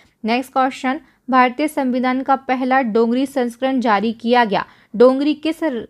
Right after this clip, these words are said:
केंद्र शासित प्रदेश में बोले जाने वाली भाषा है? तो डोंगरी भाषा जो है ये जम्मू कश्मीर में बोली जाती है। फ्रीडम हाउस इंडेक्स के अनुसार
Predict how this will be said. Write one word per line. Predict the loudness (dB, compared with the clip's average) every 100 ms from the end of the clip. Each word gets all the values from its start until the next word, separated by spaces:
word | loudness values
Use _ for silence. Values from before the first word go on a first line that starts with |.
| _ _
केंद्र | -4 0 0
शासित | 0 0 -2 -2
प्रदेश | -2 0 -2
में | -2 -2
बोले | 0 0
जाने | 0 -2 -2
वाली | -2 -2
भाषा | -2 -4 -2 -2
है? | -2 -2 -8 -20 _
तो | -2
डोंगरी | 0 2 2 0
भाषा | 0 0 0
जो | 0 2
है | 0 -2 _ _
ये | -2 0
जम्मू | 2 2 2 0
कश्मीर | 0 -4 -2 -2 0
में | 0 0
बोली | 0 0 0
जाती | 0 -2 -2 -2
है। | -2 -6 _ _ _
फ्रीडम | 0 2 2 0 -6
हाउस | 0 4 4 2
इंडेक्स | -4 -2 0 -2 -4
के | -4
अनुसार | -2 -2 0 0 0